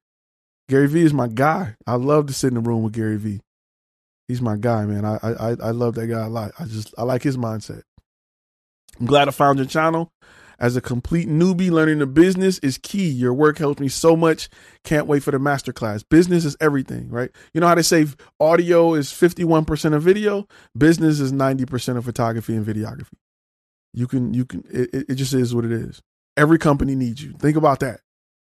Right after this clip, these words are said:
When you ride past, listen, this is what I used to do. True story. I would get in the car and I would drive somewhere and I would ride past businesses and I would think of ways that video could help their business.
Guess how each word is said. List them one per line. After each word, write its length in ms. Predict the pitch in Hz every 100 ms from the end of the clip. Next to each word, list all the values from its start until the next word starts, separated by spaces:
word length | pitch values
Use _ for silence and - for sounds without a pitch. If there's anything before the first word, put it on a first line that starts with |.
| _ _
When 220 | - 131
you 100 | 185
ride 320 | 196 190 180
past, 300 | 202 185 175 - -
listen, 360 | 285 226 131 - _ _ _ -
this 120 | 240
is 40 |
what 80 | 233
I 60 | 214
used 140 | 202
to 80 | 175
do. 280 | 170 113 107 _ _
True 160 | - 185
story. 340 | 160 131 - - _ _ _ _ -
I 80 | 151
would 140 | 196
get 100 | 170
in 80 | 160
the 80 | 156
car 300 | 156 160 156
and 120 | 139
I 40 |
would 160 | 139 117
drive 340 | 135 143 165
somewhere 400 | 196 180 185 202 _ _ _ _
and 120 | - 139
I 60 |
would 180 | 151 127
ride 320 | 120 139 147
past 360 | - 156 135 -
businesses 640 | 127 151 180 - 214 226 _ _ -
and 100 | 139
I 40 |
would 180 | 143 123
think 260 | - 165 165
of 160 | 156
ways 380 | 143 139 135 127
that 160 | 131 -
video 520 | 104 143 147 143 135
could 140 | -
help 260 | 131 120 120
their 140 | 117
business. 340 | 110 113 110